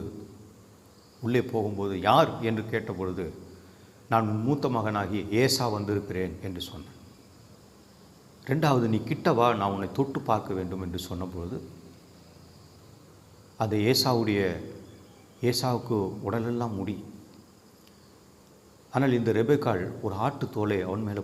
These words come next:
போர்த்து அனுப்பினாள். அவன் தடவி பார்க்கும்பொழுது அந்த முடியை தொட்டு பார்க்கிறான். மூன்றாவது,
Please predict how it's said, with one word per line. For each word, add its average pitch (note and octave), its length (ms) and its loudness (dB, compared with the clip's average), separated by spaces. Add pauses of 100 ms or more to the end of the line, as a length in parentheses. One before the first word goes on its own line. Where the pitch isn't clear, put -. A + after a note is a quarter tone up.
போர்த்து A2 280 -4
அனுப்பினாள். F2 420 -10 (1300)
அவன் G#2+ 260 -2
தடவி C3+ 380 0
பார்க்கும்பொழுது G2 580 -2 (960)
அந்த F2+ 180 -8
முடியை G2+ 400 0 (180)
தொட்டு G#2 260 -6
பார்க்கிறான். - 420 -14 (1300)
மூன்றாவது, C3 440 4